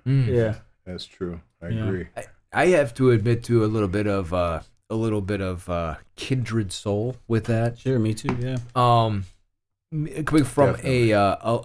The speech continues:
Speaker 1: a, a very lackluster, um, education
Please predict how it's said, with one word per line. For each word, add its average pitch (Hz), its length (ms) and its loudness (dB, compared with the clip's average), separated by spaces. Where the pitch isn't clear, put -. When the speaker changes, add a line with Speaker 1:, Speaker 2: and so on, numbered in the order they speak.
Speaker 1:
a, 113 60 -4
a - 20 -2
very 101 760 0
lackluster, 95 1000 0
um, 95 240 -2
education 98 760 -4